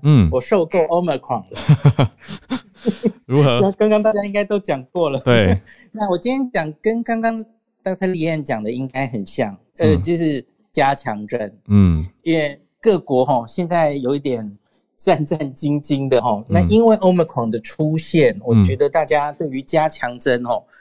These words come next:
Speaker 2: 好像就觉得蛮重要的，应该要把综合抗体打得更高，
Speaker 1: 嗯。
Speaker 2: 以应变吼。虽然我们还不是很确知，
Speaker 1: 嗯。
Speaker 2: 对这一个病毒株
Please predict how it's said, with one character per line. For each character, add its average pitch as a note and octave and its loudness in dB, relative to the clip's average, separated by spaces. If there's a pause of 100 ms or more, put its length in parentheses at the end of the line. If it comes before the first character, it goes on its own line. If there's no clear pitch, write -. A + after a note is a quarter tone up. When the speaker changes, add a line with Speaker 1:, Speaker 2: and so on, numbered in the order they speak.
(180)
Speaker 2:
好 - -2
像 F3+ 0
就 D3 0 (300)
觉 C#3+ -4
得 C3+ -2
蛮 C3 -2
重 D3 0
要 C#3 0
的， A2+ -4
应 C3+ -8
该 D#3 -2
要 D#3+ 2
把 B2 -6
综 D3 -6
合 C#3+ -4
抗 C#3 -6
体 G#2 -16
打 F#2+ -12
得 - -16
更 D#3+ 2
高， C#3 2
Speaker 1:
嗯。 A2 4
Speaker 2:
以 A#2 -8
应 D3+ 0
变 A#2 0
吼。 G#2 -6
虽 - 0
然 E3 2
我 C3 -2
们 B2 0
还 C#3 0
不 F3+ -4
是 B3 2
很 C3 -2
确 E3+ 2
知， D3 -6 (100)
Speaker 1:
嗯。 G2 2
Speaker 2:
对 E3 2
这 D3+ 2
一 B2+ -4
个 C3+ 0
病 C3 0
毒 A#2 -2
株 B2 -2